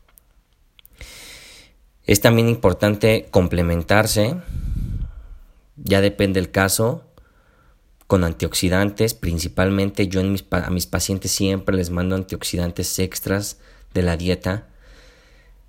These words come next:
Algunas vitaminas, depende del paciente, no todos ne-, lo necesitan. Sin embargo, es importante el saber complementarse de manera adecuada.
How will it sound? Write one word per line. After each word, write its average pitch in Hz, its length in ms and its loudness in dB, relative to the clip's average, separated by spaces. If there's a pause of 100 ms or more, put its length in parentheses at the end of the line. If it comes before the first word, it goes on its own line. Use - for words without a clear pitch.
(580)
Algunas 90 400 0
vitaminas, 90 600 0
depende 90 320 -2
del 90 80 -6
paciente, 87 460 -2
no 90 180 -2
todos 90 340 -2
ne-, 90 140 -2
lo 85 160 -2
necesitan. 82 760 -4
Sin 95 160 -4
embargo, 92 560 2 (1500)
es 98 140 2
importante 95 580 0
el 85 80 0
saber 87 240 4
complementarse 90 720 0
de 87 80 2
manera 85 280 0
adecuada. 85 600 -2